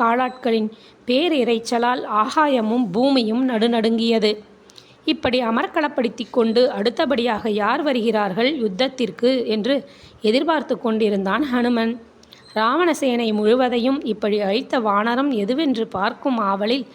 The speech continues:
அக்ஷகுமாரன் ஹனுமனை பார்த்தான். இத்தனை அலட்சியமாக அமர்ந்திருக்கும் இந்த குரங்கா இலங்கையையும் தனது படைகளையும் அழித்தது என்று ஆச்சரியப்பட்டான்.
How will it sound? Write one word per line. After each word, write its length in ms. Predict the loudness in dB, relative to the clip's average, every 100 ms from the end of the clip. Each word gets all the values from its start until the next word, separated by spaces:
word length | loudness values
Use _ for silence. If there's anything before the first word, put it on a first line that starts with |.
| -20 -20 -8
அக்ஷகுமாரன் 800 | -8 -4 -4 0 2 2 2 -2 -2
ஹனுமனை 460 | 0 2 2 0 -4
பார்த்தான். 540 | -2 -2 -2 -4 -4 -8 -16 -20 -20 -10
இத்தனை 500 | -8 -8 -4 -2 0
அலட்சியமாக 800 | 0 0 -2 0 0 2 0 -2
அமர்ந்திருக்கும் 800 | 0 0 0 -2 -2 -2 -2 -2
இந்த 380 | -2 -2 -2 -2 -2
குரங்கா 440 | 0 0 0 -2 -8 -20 -8 -2
இலங்கையையும் 760 | 0 0 2 2 4 2 -2 -6 -6
தனது 380 | -2 0 0
படைகளையும் 640 | -2 0 0 0 -2 -2 -2
அழித்தது 500 | -2 -4 -2 0 2
என்று 280 | 0 0 0
ஆச்சரியப்பட்டான். 960 | -2 -2 -2 -2 -2 -6 -4 -4